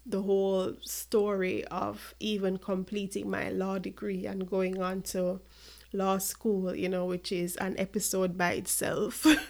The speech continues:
<laughs> I realized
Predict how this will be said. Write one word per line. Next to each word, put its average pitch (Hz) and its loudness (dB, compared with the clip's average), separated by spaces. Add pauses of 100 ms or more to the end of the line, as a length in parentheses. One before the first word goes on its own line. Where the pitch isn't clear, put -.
(960)
<laughs> - -14
I 254 4
realized 240 2